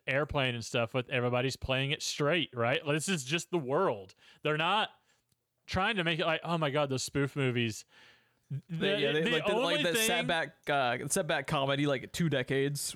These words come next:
Speaker 2: how bad they were. <laughs>
Speaker 1: Yeah, the only thing, they were cheap to make, too, so they kept cranking 'em out.
Speaker 2: Oh, man.
Speaker 1: They only did one thing that ever made me laugh, too. But they, the thing that, only thing that is missing from those movies is literally turning to the camera and winking.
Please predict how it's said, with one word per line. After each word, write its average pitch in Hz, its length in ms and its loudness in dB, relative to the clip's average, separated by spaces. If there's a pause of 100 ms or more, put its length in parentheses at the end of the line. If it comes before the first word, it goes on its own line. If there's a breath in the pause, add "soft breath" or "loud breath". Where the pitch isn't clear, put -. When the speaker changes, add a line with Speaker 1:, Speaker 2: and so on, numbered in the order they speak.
(140)
Speaker 2:
how 143 120 0
bad 131 320 -2
they 143 100 0
were. 180 400 0
<laughs> - 20 0
Speaker 1:
Yeah, 156 240 0
the 160 320 -2
only 220 600 2
thing, 165 500 2
they 170 100 2
were 170 120 0
cheap 240 260 0
to 160 80 -2
make, 180 300 0
too, 208 180 2
so 147 100 0
they 143 60 0
kept - 220 -4
cranking 180 400 -2
'em 143 100 -2
out. 147 300 2 (600 soft breath)
Speaker 2:
Oh, 113 200 -2
man. 98 360 -2
Speaker 1:
They 175 120 0
only 226 180 2
did 202 160 -2
one 190 300 0
thing 202 240 0
that 160 100 2
ever 151 140 2
made 151 180 0
me 139 80 0
laugh, 131 340 2
too. 127 300 0
But 151 260 -2
they, 160 460 0
the 156 140 0
thing 226 300 0
that, 196 180 0
only 220 240 2
thing 240 180 -2
that 208 140 2
is 143 100 0
missing 165 420 -2
from 175 120 -4
those 160 200 0
movies 165 520 -2 (320 loud breath)
is 196 180 0
literally 202 400 2
turning 170 280 0
to 147 100 -2
the 139 100 -2
camera 135 360 0
and 113 120 -2
winking. 104 440 -4